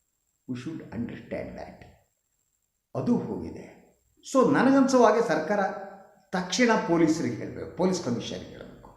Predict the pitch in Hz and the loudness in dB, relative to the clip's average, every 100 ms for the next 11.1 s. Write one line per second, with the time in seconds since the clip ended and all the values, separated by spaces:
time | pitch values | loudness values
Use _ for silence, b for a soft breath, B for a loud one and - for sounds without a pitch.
0 | _ _ _ _ _ _ _ _ _ _ | _ _ _ _ _ _ _ _ _ _
1 | - 175 180 302 294 139 180 240 277 277 | -2 0 2 2 2 4 6 8 6 6
2 | 285 247 190 196 196 190 185 170 135 131 | 2 4 6 6 4 2 2 4 4 2
3 | 196 - - - - _ - 120 131 165 | 0 -4 -12 -18 -20 _ -6 2 4 4
4 | - 156 156 147 127 120 120 131 135 135 | 4 4 6 6 4 2 2 2 0 -2
5 | 101 110 117 - 92 90 85 85 - - | -6 -6 -6 -8 -10 -10 -12 -16 -18 -20
6 | _ _ _ _ _ _ _ _ _ - | _ _ _ _ _ _ _ _ _ -4
7 | 139 139 - 127 147 220 233 214 147 156 | 0 0 0 0 4 6 6 6 6 2
8 | 117 101 - - - - - - 123 123 | 0 -2 -8 -12 -12 -12 -16 -8 -8 -8
9 | - - - - 135 147 - 175 175 - | -14 -20 -20 -8 -2 0 2 0 0 2
10 | 180 160 - - 131 147 226 233 214 135 | 4 4 2 -2 -2 6 8 8 6 2
11 | 95 | -2